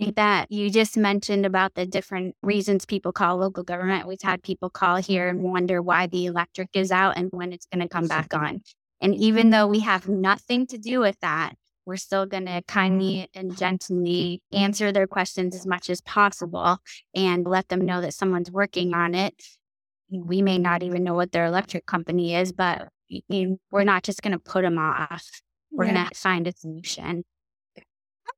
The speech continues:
Speaker 2: To bring up another example, which kind of goes back to something that Ben was saying earlier, what I hear in my interviews, which when I leave a day of interviews, I think about it for a long time, and that's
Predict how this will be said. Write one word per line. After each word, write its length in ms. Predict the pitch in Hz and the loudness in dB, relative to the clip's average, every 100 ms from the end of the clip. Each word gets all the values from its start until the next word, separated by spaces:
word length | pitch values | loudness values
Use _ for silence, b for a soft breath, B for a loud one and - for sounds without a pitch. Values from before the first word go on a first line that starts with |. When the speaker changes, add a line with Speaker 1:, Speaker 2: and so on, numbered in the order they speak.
| _ 453 | _ 0
Speaker 2:
To 100 | 330 | 2
bring 300 | 220 240 220 | 4 4 4
up 160 | 208 | 4
another 420 | 196 196 226 240 208 | 4 6 6 6 4
example, 540 | 180 185 180 180 180 | 2 2 2 2 0
which 200 | 165 - | -2 -4
kind 220 | - 339 480 | -2 0 2
of 80 | 320 | 2
goes 220 | 214 208 | 0 0
back 320 | 202 190 190 - | 2 2 2 -2
to 100 | 180 | -8
something 460 | - 180 - 180 | -4 -6 -4 -2
that 220 | 175 170 170 | 0 -2 2
Ben 280 | 185 214 | 4 4
was 120 | 202 185 | 2 -2
saying 300 | 190 175 170 | -6 -4 -2
earlier, 540 | 185 208 196 175 170 | -2 -2 -2 -4 -6
what 300 | 175 185 214 | -4 2 4
I 160 | 208 233 | 4 4
hear 200 | 233 220 | 0 -2
in 120 | 185 | 0
my 80 | 175 | 0
interviews, 480 | 175 180 165 175 180 | -2 -6 -8 -12 -10
which 180 | 175 - | -8 -2
when 180 | 190 185 | 0 2
I 140 | 185 | 0
leave 300 | 185 220 240 | 0 2 2
a 60 | 208 | 2
day 300 | 175 196 196 | 2 4 4
of 80 | 185 | 2
interviews, 560 | 185 185 185 185 180 - | -2 -2 -4 -4 -6 -4
I 120 | 269 | -4
think 320 | - - 226 | -2 0 0
about 280 | 196 175 160 | 2 0 0
it 80 | 156 | -2
for 160 | 160 | -8
a 40 | 151 | -4
long 360 | 165 180 185 | 0 0 0
time, 400 | 190 202 185 156 | -2 -2 -2 -2
and 120 | 143 196 | -2 0
that's 380 | 254 330 - | 2 0 -4